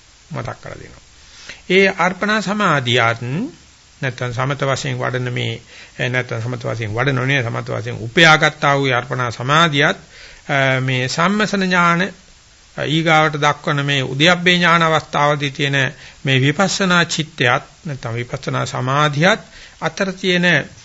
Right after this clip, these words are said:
සම්බන්ධතා ගෙන හැර පෑමේදී අපි,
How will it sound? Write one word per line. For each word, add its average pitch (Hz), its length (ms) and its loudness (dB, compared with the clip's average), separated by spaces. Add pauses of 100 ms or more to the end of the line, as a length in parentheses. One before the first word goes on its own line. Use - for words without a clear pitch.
සම්බන්ධතා 190 880 0
ගෙන 135 200 0
හැර 151 220 2
පෑමේදී 147 720 0 (1300)
අපි, 135 540 0